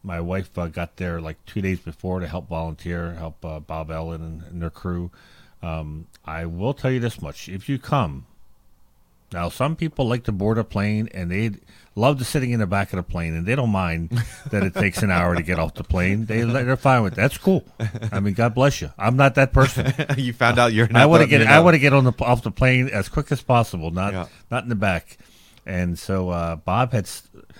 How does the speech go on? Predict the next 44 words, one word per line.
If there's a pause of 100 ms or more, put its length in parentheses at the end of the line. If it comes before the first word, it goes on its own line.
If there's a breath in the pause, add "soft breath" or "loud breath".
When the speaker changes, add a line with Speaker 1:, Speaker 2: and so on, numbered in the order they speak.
(380 loud breath)
Speaker 1:
my
dear
wife
said,
"Sure,
I'll
be
a,
uh,
pace
car." (460)
And
he
put
us
in
the
last
pace
car. (100)
Speaker 2:
Yeah. (200)
Speaker 1:
Now,
mind
you,
the
other, (200 loud breath)
every
other
Boardwalk
reunion,
I've
always
been
in
the
front. (120)
I
made
sure
when
I
got
there
early